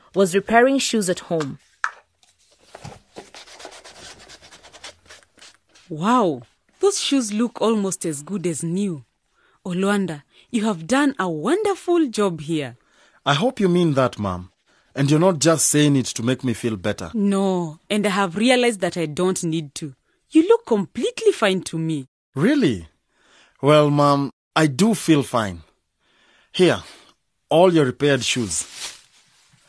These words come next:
Speaker 3: I've put them in this plastic bag.
Speaker 2: Thank you, son. O-, Olwanda, why are you doing this? Is it really for the reason you gave me earlier?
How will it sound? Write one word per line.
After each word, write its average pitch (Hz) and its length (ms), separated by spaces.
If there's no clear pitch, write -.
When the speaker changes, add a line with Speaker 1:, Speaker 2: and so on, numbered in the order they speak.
Speaker 3:
I've 139 240
put 180 160
them 156 160
in 127 100
this 127 160
plastic 110 420
bag. 85 200
Speaker 2:
Thank - 520
you, 202 100
son. 220 480
O-, - 140
Olwanda, 208 580
why 320 580
are 339 60
you 262 160
doing 180 340
this? 156 380
Is 254 200
it 415 180
really 285 540
for - 240
the 208 160
reason 220 340
you 180 120
gave 220 260
me 196 240
earlier? 170 400